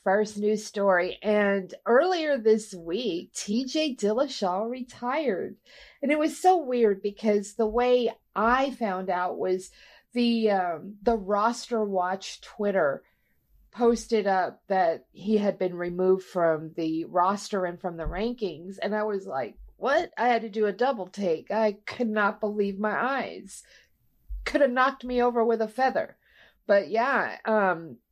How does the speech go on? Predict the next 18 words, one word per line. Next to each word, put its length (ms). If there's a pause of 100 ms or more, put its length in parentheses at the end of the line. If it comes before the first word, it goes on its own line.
his 220
manager, 640
Tiki 380
Gosson, 600
came 300
out 300 (360)
and 200
said, 280
"Yep, 320
he's 340
retired." 1000 (640)
And 260
he, 560 (280)
he 160
said 440
that 180
he, 400
uh, 380